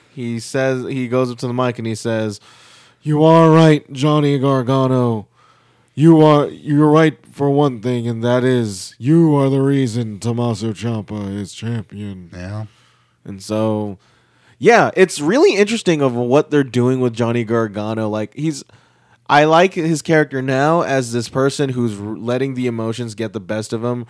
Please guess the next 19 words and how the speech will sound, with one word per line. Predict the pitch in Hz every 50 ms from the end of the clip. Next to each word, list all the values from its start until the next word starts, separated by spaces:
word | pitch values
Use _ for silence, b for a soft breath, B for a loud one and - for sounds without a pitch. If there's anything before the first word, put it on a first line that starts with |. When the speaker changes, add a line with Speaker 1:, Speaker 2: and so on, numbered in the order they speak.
| B B _
Speaker 1:
regardless | 104 104 90 110 104 110 110 113 110 -
of | 107 - -
any | 85 107 110 107
ration-, | 101 101 98 101 - - - - -
regardless | - 110 107 110 113 107 98 110 110 113 113 110 -
of | 107
any | 107 107 107
rational | 104 98 98 98 101 - - 101
thinking | 98 - 101 101 - 101 101 101 101 98 98 92 101
he, | - 107 101 98 95 92 82 62 - -
you | - 101 87
know, | 82 85 82 -
might | - 90 90 90 90 - -
have. | - 156 87 78 80 95 107 110 113 b b b b
Speaker 2:
Yeah. | 95 87 82 76 76 80 _ -
Speaker 1:
Like, | 113 104 -
he's | 113 113 104 92
just, | 98 117 110 - -
like, | 117 110 110 101